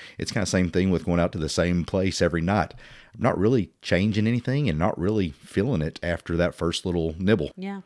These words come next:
Speaker 2: I mean, you, you need to really look at what you have going on and figure out, are you just burnt out? Are you doing the same stuff? Why are you doing it?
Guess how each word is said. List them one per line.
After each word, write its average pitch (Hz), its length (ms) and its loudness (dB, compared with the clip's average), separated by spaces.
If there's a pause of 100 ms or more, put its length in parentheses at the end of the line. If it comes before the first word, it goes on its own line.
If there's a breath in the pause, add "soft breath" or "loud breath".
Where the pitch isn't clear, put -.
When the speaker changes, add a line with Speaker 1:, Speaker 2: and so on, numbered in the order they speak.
(120)
Speaker 2:
I 220 60 -6
mean, 208 100 -2
you, 208 100 -4
you 214 220 -6
need 220 160 -2
to 214 100 -4
really 196 380 -4
look 196 400 -4
at 160 180 -8
what 175 240 -6
you 180 80 -6
have 175 240 -6
going 165 300 -6
on 175 260 -6
and 156 160 -10
figure 175 240 -8
out, 156 380 -6
are 165 100 -4
you 175 100 -2
just 170 240 -6
burnt 165 220 -2
out? 214 380 -4
Are 160 120 -4
you 160 140 -2
doing 175 240 -2
the 170 80 -6
same 170 300 -6
stuff? 180 420 -6
Why 156 320 -4
are 226 140 -2
you 233 160 -2
doing 214 340 0
it? 139 180 -8